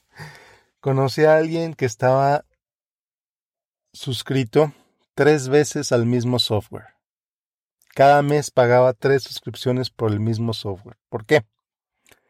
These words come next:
Pues se le había olvidado que ya la, que la, la tarjeta de crédito X ya, ya la usaba como medio de pago. Luego se le había olvidado que también la tarjeta de crédito Y, y se le había olvidado que también la tarjeta de crédito Z.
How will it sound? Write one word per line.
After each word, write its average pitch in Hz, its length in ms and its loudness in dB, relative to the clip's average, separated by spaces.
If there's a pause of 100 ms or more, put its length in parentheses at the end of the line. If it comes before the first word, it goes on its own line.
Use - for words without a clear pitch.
(560)
Pues 113 120 -6
se 131 80 2
le 131 100 6
había 139 260 4
olvidado 151 560 2 (280)
que 123 120 -6
ya 120 100 2
la, 127 120 0
que 120 400 -6
la, 117 260 -16 (320)
la 120 180 -2
tarjeta 123 440 -2
de 120 40 0
crédito 123 360 0
X 127 380 -2
ya, 123 200 -2
ya 123 160 0
la 120 80 -2
usaba 123 300 2
como 113 180 -6
medio 113 220 -2
de 110 80 -4
pago. 120 400 0 (760)
Luego 123 360 2
se - 120 -6
le 113 60 2
había 117 140 6
olvidado 120 420 6
que - 100 -8
también 113 300 -2
la 120 120 2
tarjeta 113 360 -4
de 117 60 -2
crédito 113 340 -2
Y, 127 260 0 (380)
y 123 120 -12
se 117 120 -4
le 120 60 2
había 120 100 4
olvidado 120 440 2
que - 100 -18
también 113 280 0
la 113 60 -2
tarjeta 110 360 -4
de 101 40 -6
crédito 107 320 -4
Z. - 400 -12